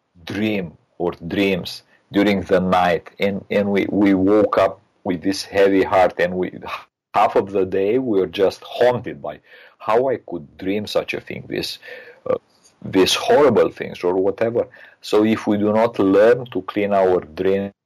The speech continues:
well, it's, it's a, another problem that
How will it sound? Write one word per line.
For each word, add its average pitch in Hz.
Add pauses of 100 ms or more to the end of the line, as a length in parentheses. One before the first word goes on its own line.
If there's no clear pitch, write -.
(520)
well, 98 (1120)
it's, 98
it's 92
a, 95
another 98 (480)
problem 95
that 82